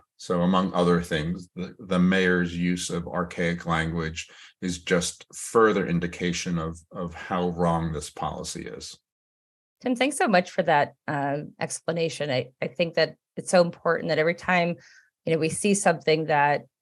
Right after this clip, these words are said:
Speaker 2: needs to be addressed, we're able to do it and, and let our audience know, um, why these things are important. So say, thank you so much for that.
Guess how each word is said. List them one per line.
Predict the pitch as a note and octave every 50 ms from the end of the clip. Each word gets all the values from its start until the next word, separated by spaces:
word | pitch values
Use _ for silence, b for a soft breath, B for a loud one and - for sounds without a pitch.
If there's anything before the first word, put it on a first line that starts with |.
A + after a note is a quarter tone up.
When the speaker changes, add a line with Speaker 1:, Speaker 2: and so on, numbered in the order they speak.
| _ _
Speaker 2:
needs | F3+ G3 G#3+ G3 G3+ -
to | - G3
be | F3+ F#3+
addressed, | F3+ E3 - D3+ D3+ D#3 - - _
we're | E3 D#3+
able | D#3 F3 F3+ G3+ G#3
to | G3+ -
do | A3 F#3+ D3+ F3+ G#3+ C#4
it | - - - _
and, | - D3+ D3+ D#3 D#3 D#3 D#3+ D#3+ - -
and | D#3+ D#3 D3+
let | D#3+ F3 F3+
our | A3 - -
audience | E3+ E3 E3+ E3+ E3+ E3+ - - -
know, | E3 D#3 D#3 D#3+ D#3 D3+ D#3 D#3 B B B B _ _
um, | C#3+ C#3+ C#3 C#3+ D3+ D3+
why | D3+ D#3 D#3+ E3+
these | D#3+ E3+ E3 E3
things | - E3+ E3+ E3 D#3+ D#3
are | D#3
important. | D#3 D3+ - - D3 - - D3+ C#3+
So | - E3+
say, | - - B3+ - - - _
thank | - A#3 B3 A#3+
you | A3
so | - -
much | F3+ D#3+ D#3 D#3 -
for | - - D3
that. | D3 D3 - - -